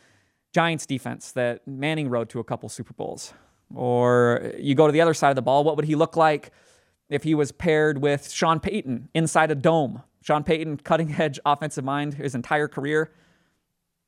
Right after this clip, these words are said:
could you even imagine the statistics that Rodgers would put up if he was in a situation like Drew Brees has had his whole career?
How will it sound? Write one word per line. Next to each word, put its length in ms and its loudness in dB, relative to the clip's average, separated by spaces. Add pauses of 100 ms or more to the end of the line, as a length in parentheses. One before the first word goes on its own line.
(240)
could 140 -2
you 80 2
even 160 2
imagine 400 0
the 80 -4
statistics 640 -6
that 260 0
Rodgers 320 2
would 160 -4
put 140 -2
up 200 0
if 140 -6
he 120 -2
was 140 -2
in 100 -2
a 40 -6
situation 580 -4
like 240 -4
Drew 160 -4
Brees 200 0
has 100 -6
had 140 -6
his 120 -10
whole 280 0
career? 320 -6